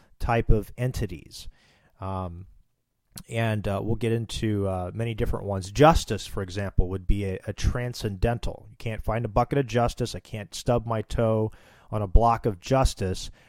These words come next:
but I do recognize what justice is, and I recognize when something is not just, and I recognize when something is just. Um, the same way with, uh, um, morality.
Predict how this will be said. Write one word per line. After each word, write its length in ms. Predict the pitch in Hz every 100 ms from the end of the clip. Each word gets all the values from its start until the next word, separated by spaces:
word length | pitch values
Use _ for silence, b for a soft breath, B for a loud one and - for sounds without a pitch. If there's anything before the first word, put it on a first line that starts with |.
| b -
but 100 | 117
I 60 |
do 260 | 110 120 127
recognize 800 | 104 123 139 131 120 113 107 90
what 300 | 101 139 -
justice 500 | 131 120 - 104 -
is, 420 | 95 92 95 - b b b
and 80 | 104
I 60 | 104
recognize 540 | 113 123 117 113 107
when 100 | 107
something 320 | - 107 101
is 140 | 95 95
not 340 | 113 147 175
just, 500 | - 98 104 - - b b b
and 80 | 107
I 80 |
recognize 600 | 107 113 117 113 110 110 110
when 100 | 104
something 340 | 110 101 107
is 240 | - 123 107
just. 500 | - - - - - b b b b b -
Um, 460 | 101 101 101 98 - b b b b b b b
the 80 | 117
same 320 | - 131 123
way 180 | 123 120
with, 420 | 113 113 107 -
uh, 340 | 107 104 98 98 b b b -
um, 480 | 98 95 92 95 -
morality. 840 | 113 120 127 147 156 107 - -